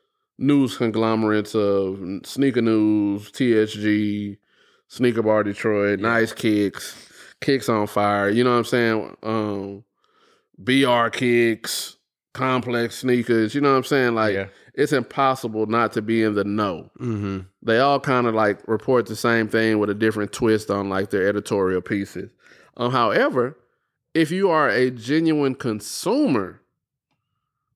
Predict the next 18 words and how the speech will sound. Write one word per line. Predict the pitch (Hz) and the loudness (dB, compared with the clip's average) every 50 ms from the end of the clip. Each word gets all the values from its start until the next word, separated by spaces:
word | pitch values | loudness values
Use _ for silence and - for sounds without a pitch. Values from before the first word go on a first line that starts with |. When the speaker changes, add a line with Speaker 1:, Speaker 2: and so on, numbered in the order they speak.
| _ | _
Speaker 1:
we | - - 123 135 | -6 -2 0 2
always | 143 151 151 151 151 | 2 2 2 2 2
have | 165 151 143 - | 2 0 0 0
to | 135 | -2
remember | 123 120 123 123 117 113 110 | -2 0 0 0 0 -2 -2
cons-, | - - 117 113 - - - - - | -4 -4 -4 -6 -6 -10 -12 -12 -10
the | - 135 127 120 | -6 -4 -4 -4
consumer | - 139 120 120 - - - 202 220 220 208 180 151 | -2 -2 -4 -4 -4 -4 -2 0 2 2 2 2 2
world | 135 127 123 120 113 104 104 104 101 101 110 - _ _ _ _ _ _ _ _ _ | 2 2 2 2 2 2 2 0 -2 -4 -8 -14 _ _ _ _ _ _ _ _ _
is | - - 127 120 - | -2 -2 -2 0 0
forever | - 131 110 - 123 143 147 139 131 127 | 0 0 0 2 2 0 2 2 0 0
gonna | 120 123 127 120 120 117 | 2 2 2 2 0 0
be | 117 117 | -2 -2
bigger | 117 110 107 123 120 117 110 110 104 104 107 107 - | -4 0 2 2 2 2 2 0 0 -2 -4 -6 -4
than | 104 120 117 110 | -2 0 0 0
the | 101 101 | 0 -4
cultural | - - - - 135 117 101 95 - 101 98 95 92 90 90 | -6 -6 -2 0 0 0 0 -2 -4 -4 -2 -2 -2 -2 -2
world. | 90 85 82 82 73 - 110 | -4 -6 -6 -8 -10 -12 -14